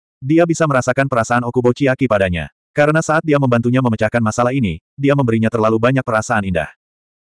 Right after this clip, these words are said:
Menyelesaikan masalah bukanlah alasan mendasar. Alasan mendasarnya adalah Okubo Chiaki terlalu membutuhkan perasaan indah ini.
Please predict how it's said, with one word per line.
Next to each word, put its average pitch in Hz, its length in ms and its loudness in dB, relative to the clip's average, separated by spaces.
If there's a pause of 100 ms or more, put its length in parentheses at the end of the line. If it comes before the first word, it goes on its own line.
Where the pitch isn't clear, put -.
(360)
Menyelesaikan 156 560 2
masalah 135 320 0
bukanlah 123 400 0
alasan 123 400 0
mendasar. 98 480 -2 (240)
Alasan 147 320 2
mendasarnya 139 640 0
adalah 117 160 2
Okubo 117 240 0
Chiaki 127 320 0
terlalu 120 320 0
membutuhkan 117 480 0
perasaan 120 400 -2
indah 110 240 -2
ini. 82 240 -6